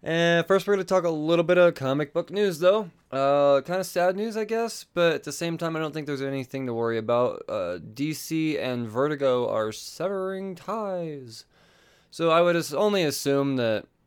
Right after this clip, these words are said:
D C would maybe attempt to buy rights to some of the Vertigo titles to make sure they hang on to it, like maybe Sandman, bring it over to the Black Label, possibly.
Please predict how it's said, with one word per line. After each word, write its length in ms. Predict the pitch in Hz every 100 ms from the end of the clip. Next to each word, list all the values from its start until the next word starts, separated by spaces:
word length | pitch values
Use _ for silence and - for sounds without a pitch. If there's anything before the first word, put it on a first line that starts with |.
| _ _ _ _ _ -
D 240 | 127 139 135
C 280 | - 143 135
would 240 | 123 117
maybe 380 | 120 123 113 117
attempt 380 | 110 123 117 -
to 100 | 107
buy 360 | 98 101 110
rights 440 | 107 101 113 - -
to 100 | 113
some 220 | - 117
of 60 | 113
the 60 |
Vertigo 380 | 104 110 110 107
titles 520 | 104 107 107 113 113
to 120 | -
make 160 | 104 101
sure 160 | - 104
they 180 | -
hang 220 | 104 110 104
on 220 | 101 107
to 140 | 120
it, 100 | 113
like 240 | 104 101 101 _ -
maybe 200 | 95 -
Sandman, 680 | - 101 104 107 107 107 107
bring 200 | 104 104
it 60 |
over 140 | 104 104
to 80 | 85
the 60 |
Black 360 | 82 98 113 -
Label, 460 | 117 117 117 131
possibly. 800 | 127 135 131 127 135 143 147 147